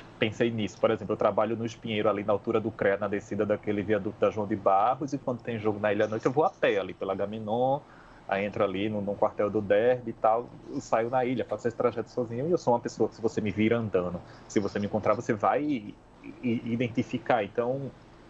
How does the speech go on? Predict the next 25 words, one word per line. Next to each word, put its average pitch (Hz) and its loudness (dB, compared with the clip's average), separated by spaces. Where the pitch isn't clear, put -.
não 127 -10
sei, 151 2
isso 104 -8
também 113 -4
eu 107 -2
sou 110 -8
meio 113 -2
nonsense 120 -4
nesse 113 -4
sentido, 113 -2
de 107 2
nunca, 107 2
ou 110 2
o 113 0
próprio 120 2
hábito 107 -2
me 104 -6
condicionou, 107 -2
é, 92 2
aquilo, 110 2
mas, 104 0
e 117 2
um, 139 2
ah, 135 4
eu, 127 -4